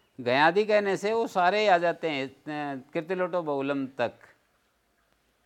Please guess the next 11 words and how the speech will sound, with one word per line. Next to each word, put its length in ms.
उन 120
सब 300
की 180
भावे 380
अकर्तृकार 720
के 160
संज्ञा 540
में 120
विधान 400
है 80
ना, 180